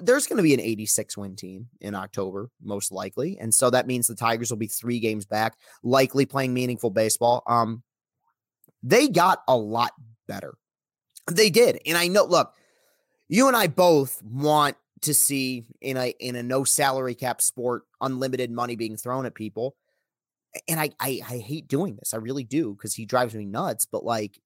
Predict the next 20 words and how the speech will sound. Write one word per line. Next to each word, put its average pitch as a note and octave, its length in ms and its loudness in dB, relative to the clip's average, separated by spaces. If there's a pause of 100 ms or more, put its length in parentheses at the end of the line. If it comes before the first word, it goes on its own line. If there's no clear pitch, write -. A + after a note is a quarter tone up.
(380)
<laughs> - 800 -16
only, G#3 360 6
uh, D#3+ 180 4
in D#3 160 2
terms D3 220 -2
of A#2 60 -4
Chris - 240 0
Ilitch, C#3 400 0
but B2 220 -4 (200)
only C#4+ 320 2
three G#3+ 400 0
other F#3+ 200 4
teams C#3 380 -4
spent A#2 240 -2
more B2+ 140 -4
money A#2 260 -4
than G#2 160 -8
the G2+ 80 -12
Tigers F#2+ 380 -12
did. - 120 -16